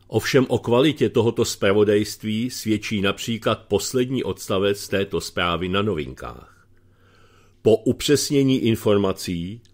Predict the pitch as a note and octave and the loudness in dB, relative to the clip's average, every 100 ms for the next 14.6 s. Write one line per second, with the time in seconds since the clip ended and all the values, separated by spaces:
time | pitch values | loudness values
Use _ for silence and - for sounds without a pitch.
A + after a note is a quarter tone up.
0 | _ G#2+ G#2+ A#2 G#2+ A#2 A2 A#2+ A#2 - | _ 2 4 6 8 8 6 4 2 0
1 | G#2+ G#2 G#2 G#2 - G#2 G2 F#2 A2 A2+ | 4 4 4 0 -4 -2 -2 -2 -2 -4
2 | - - - G2+ B2 D3 D#3+ C#3+ D3 D3 | -6 -18 -18 2 6 6 6 4 2 0
3 | E3 B2 C3 C#3 C#3 C#3+ G#2 A2 - B2 | 2 2 4 4 4 4 4 2 2 2
4 | B2+ B2 - B2+ A#2+ A#2+ A#2+ A#2 A#2 - | 2 0 0 2 4 4 4 0 -2 -2
5 | A#2 G2+ E2+ F#2+ F#2+ - G#2 A2+ C3+ - | 0 0 -2 -2 -4 -2 -2 -2 -6 -12
6 | - - - G#2+ A#2 B2+ A#2+ A#2+ A#2 A#2 | -20 -18 0 4 6 4 4 4 4 4
7 | A#2 A2+ E2 D#2+ E2 G#2 - A#2 A#2+ A2 | 6 4 2 -2 -2 -4 0 0 2 4
8 | A2+ A#2 B2 G2 A#2+ A2+ E2+ F#2+ F2+ F2 | 4 4 2 4 2 4 0 -2 -4 -2
9 | G#2 B2+ - G2 C3+ - F#2+ G2+ - G2+ | -4 -4 -2 -2 -2 -2 -2 -2 -2 -2
10 | F2+ G2+ G#2+ A2+ G#2 E2 C#2 C2+ - _ | 0 0 0 0 0 0 -2 -8 -12 _
11 | - - _ A2 A2 A#2+ D#3+ D3 A2 - | -20 -20 _ 2 4 6 6 4 2 0
12 | B2 A#2+ A#2 B2+ A2+ G#2 - C3 A#2+ - | 4 4 4 0 -2 -6 0 2 2 2
13 | G2+ F#2 G#2+ G#2+ G#2+ A2+ A2+ G#2+ G2 G2+ | 0 2 4 4 2 0 -2 0 2 2
14 | A2 A2+ - - G2 F2 | 0 -4 -6 -4 -2 -2